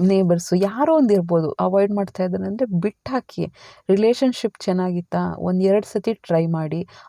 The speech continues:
ಅವ್ರು ಒಳ್ಳೆಯವರು, ನಿಮ್ ಸೈಡಿಂದ ತಪ್ಪಿತ್ತು ಅಂತ ಏನಾದ್ರು ಅನ್ಸ್ತಾ, ಸಾರಿ ಕೇಳಿ, ರಿಲೇಷನ್‌ಶಿಪ್‌ನ ಪ್ಯಾಚ್ ಅಪ್ ಮಾಡ್ಕೊಳ್ಳಿ. ಇಲ್ಲ ಅಂತಲ್ಲ, but ಬೇಕು ಬೇಕು ಅಂತ ಅವ್ರು ಏನಾದ್ರು ನಿಮ್ಮನ್ನ ಅವಾಯ್ಡ್ ಮಾಡ್ತಾ ಇದ್ದಾರೆ ಅಂದ್ರೆ, ಪ್ಲೀಸ್ ಅವ್ರನ್ನ ಗೋಗರ್ಕೊಂಡು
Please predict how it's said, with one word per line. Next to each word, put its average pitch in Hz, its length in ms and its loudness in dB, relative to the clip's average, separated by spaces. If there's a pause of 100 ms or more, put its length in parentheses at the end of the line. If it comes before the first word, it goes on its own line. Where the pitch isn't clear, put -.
ಅವ್ರು 180 220 2
ಒಳ್ಳೆಯವರು, 202 580 4
ನಿಮ್ 180 300 0
ಸೈಡಿಂದ 208 500 0
ತಪ್ಪಿತ್ತು 170 640 -6
ಅಂತ 160 220 -6
ಏನಾದ್ರು 160 400 -4
ಅನ್ಸ್ತಾ, 160 400 -6 (100)
ಸಾರಿ 180 400 -2
ಕೇಳಿ, 170 340 -2 (380)
ರಿಲೇಷನ್‌ಶಿಪ್‌ನ 202 760 0
ಪ್ಯಾಚ್ 165 340 -2
ಅಪ್ 175 140 -4
ಮಾಡ್ಕೊಳ್ಳಿ. 160 540 -2 (720)
ಇಲ್ಲ 190 220 2
ಅಂತಲ್ಲ, 156 340 -2 (380)
but 160 220 -2
ಬೇಕು 185 440 0
ಬೇಕು 196 340 0
ಅಂತ 156 240 -2
ಅವ್ರು 151 200 0
ಏನಾದ್ರು 156 300 0
ನಿಮ್ಮನ್ನ 156 360 0
ಅವಾಯ್ಡ್ 170 360 0
ಮಾಡ್ತಾ 165 300 -2
ಇದ್ದಾರೆ 147 220 -6
ಅಂದ್ರೆ, 151 240 -4 (100)
ಪ್ಲೀಸ್ 196 420 -2
ಅವ್ರನ್ನ 160 280 0
ಗೋಗರ್ಕೊಂಡು 151 720 -4